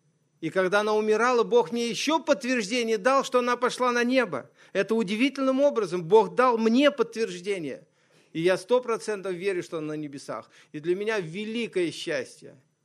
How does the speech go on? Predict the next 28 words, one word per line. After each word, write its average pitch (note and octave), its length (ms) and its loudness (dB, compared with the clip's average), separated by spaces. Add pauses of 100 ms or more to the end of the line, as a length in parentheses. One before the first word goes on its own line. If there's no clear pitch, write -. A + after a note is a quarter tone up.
(640)
что - 180 -18
я B2 180 -8
её A#2+ 120 -6
увижу A2 380 -14
там. F2+ 280 -20 (600)
Конечно, E3+ 560 0
у D3+ 40 -2
меня D3+ 180 -2
самое F3 560 0
великое C#3+ 460 -6
счастье, A#2+ 640 -10 (1200)
что - 180 -12
я C#3+ 200 0
там A#2 220 -8
буду, G#2+ 240 -14
да? D3+ 260 -4 (280)
Но F3 140 4
у G#3 40 4
меня A#3 200 6
ещё C4 240 4
больше C4+ 520 6
великое A#3 420 -2
счастье, A#3 420 -2
что - 160 0
я G#3 160 4
встречусь G#3 480 -4
со G3 100 -6
Христом, E3 600 -10